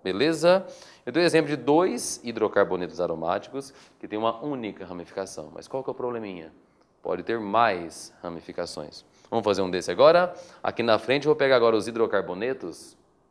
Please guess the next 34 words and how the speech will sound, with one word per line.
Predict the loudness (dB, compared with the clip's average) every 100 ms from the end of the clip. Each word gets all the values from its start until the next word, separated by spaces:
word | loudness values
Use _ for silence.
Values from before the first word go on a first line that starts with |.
| _ _ _ _ _
que | -20
são | -8 -4 -4
ramificados, | -6 -10 -12 -6 -4 -4
mas | -6 -10
com | -10 -2
várias | 4 4 4 -2 -12 -14 -18 -20 _
ramificações. | -8 -6 -6 -10 -10 -10 -12 -16 -14
Então | -6 -2
vamos | 0 -2
lá. | -2 -4 -6 -20 -20 -20 -20 -20 -20 _
Olha | 4 6
esse | 2
primeiro | 0 0 2
cara | 6 6 6
que |
eu | 2
vou | 0
desenhar | 2 2 0
pra | 2 2
você | 0 -6 -6
aqui, | -6 -6
ó. | -8 -10 _ _ _ _ _ _ _ _ _ _ _ _ _ _ _ _ _ _ _ _ _ _ _ _ _ _ _ _ _ _ _ _ _ _ _ _ _ _ _ _ _ _ _ _ _ _ _ _ -2
Eu | 2
acho | 2 0
que | -10
você | -6 -2
vai | -2
enxergar | -2 0 0 2 2 2
de | 0
novo | -4 0 2 2 0
o |
tal | -2 -2
do | -2
benzeno. | -8 -10 -10 -10 -10 -10 -14